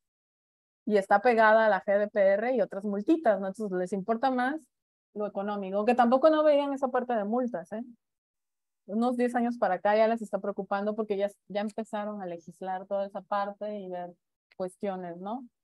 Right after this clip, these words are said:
Entonces, ¿quién el día de hoy, hagan ese ejercicio, ha dejado de comprar algo porque tuvo un ataque cibernético? Una brecha de datos. Nadie, yo creo.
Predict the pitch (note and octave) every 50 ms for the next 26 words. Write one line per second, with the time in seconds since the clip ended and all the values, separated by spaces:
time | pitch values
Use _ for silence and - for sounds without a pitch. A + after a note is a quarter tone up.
0 | _ _ _ _ G#3 G#3 G3+ - A#3+ B3+ B3+ C#4 D4+ D#4+ D#4+ _ _ _ _ _
1 | _ _ _ _ _ _ _ _ _ _ _ _ _ _ _ _ _ D#4+ D#4+ E4
2 | E4+ F4 F4 E4+ D#4 D#4+ D#4 D#4 D4+ D4 C4+ C4+ C4+ C#4 B3 A#3 C4 C#4+ D4 D4
3 | D4 C#4+ D#4 C#4+ - A#3 - B3 A#3+ A#3+ A3 - _ _ _ _ - C4+ D4 D4+
4 | D#4 D#4 D4 C#4 C#4+ C#4+ C4+ B3 B3 A3+ G#3+ G#3+ A#3 A#3+ B3 B3 B3 B3 B3+ B3+
5 | B3 A#3 G#3+ A3 G#3+ - B3 B3 B3 B3 A#3+ B3 A#3+ A#3+ A3+ - A#3+ A#3 A#3+ A3+
6 | G3+ F#3+ F#3+ G3 G3 F#3+ F#3+ F#3+ F#3 _ - - F#3+ _ _ _ _ _ _ _
7 | _ _ _ _ _ _ _ _ _ _ _ A3 A3+ A#3 A#3 A#3 A#3 A3+ A3+ -
8 | A3+ G3+ F#3+ F#3+ F#3+ F#3 _ - E3 D#3+ D#3+ _ _ F#3+ F#3+ F#3+ F3+ A3 D#4 F4
9 | C4+ G3 F#3 F#3+ G3+ G3+ _ G#3+ A3 A3 G3 F3 F3